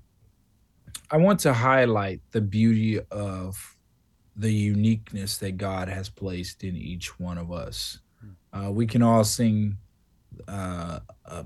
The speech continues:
Speaker 1: the same song and it'll sound different because we have a different voice, we have a different experience, we have a different story, we have a different character and tone, we have different life adventures that, um, add a texture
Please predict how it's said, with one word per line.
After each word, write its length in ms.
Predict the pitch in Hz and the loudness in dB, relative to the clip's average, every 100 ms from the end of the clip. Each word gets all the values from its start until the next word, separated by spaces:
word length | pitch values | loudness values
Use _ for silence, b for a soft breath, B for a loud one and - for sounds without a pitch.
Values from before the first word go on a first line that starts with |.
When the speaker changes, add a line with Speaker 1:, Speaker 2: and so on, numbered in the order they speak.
| 101 | -6
Speaker 1:
the 120 | 110 | -2
same 380 | - 117 104 101 | 0 2 2 0
song 460 | - 107 98 95 | 0 0 0 -4
and 120 | 92 | -4
it'll 200 | 90 92 | -6 -6
sound 420 | 92 - 95 92 92 | -8 -6 -6 -4 -6
different 380 | 98 - 87 | -6 -8 -12
because 320 | - 98 98 95 | -12 -12 -10 -8
we 120 | 95 | -8
have 180 | 92 92 | -8 -8
a 20 | |
different 340 | 90 95 87 82 | -8 -8 -10 -10
voice, 400 | 95 87 82 - | -8 -8 -10 -14
we 60 | 92 | -12
have 160 | 95 | -10
a 60 | 95 | -8
different 340 | 90 92 90 | -8 -8 -8
experience, 800 | 87 - - 95 87 78 - - | -8 -10 -10 -6 -6 -10 -14 -14
we 80 | 92 | -10
have 160 | 90 90 | -8 -8
a 40 | |
different 300 | 90 90 80 | -8 -10 -12
story, 580 | - 98 92 85 76 98 B B B B B B - | -12 -10 -10 -10 -12 -16 B B B B B B -8
we 100 | 98 | -6
have 240 | 92 95 | -4 -4
a 60 | 95 | -4
different 480 | 104 98 95 87 | -4 -4 -6 -10
character 760 | - - 107 95 90 - 87 87 | -10 -6 -4 -4 -8 -10 -10 -8
and 220 | 87 98 | -10 -12
tone, 560 | - 101 98 87 85 90 b b b b _ | -8 -6 -4 -6 -8 -12 b b b b _
we 160 | 87 95 | -6 -4
have 300 | 98 98 95 | -2 -2 -2
different 360 | 104 98 98 - _ - | -4 -2 -8 -8 _ -12
life 640 | 95 104 117 104 - - - | -4 0 2 2 -2 -10 -6
adventures 800 | 113 101 123 135 - 101 92 - _ _ _ | -4 0 2 2 0 -4 -8 -14 _ _ _
that, 360 | 107 113 101 - - _ _ _ | -2 0 0 -4 -14 _ _ _
um, 380 | 104 92 85 98 - _ _ - | -10 -8 -8 -10 -16 _ _ -4
add 200 | 123 117 | 0 2
a 80 | 107 | 0
texture 840 | 107 - 247 190 - - 92 82 | -4 -2 0 0 -4 -6 -10 -12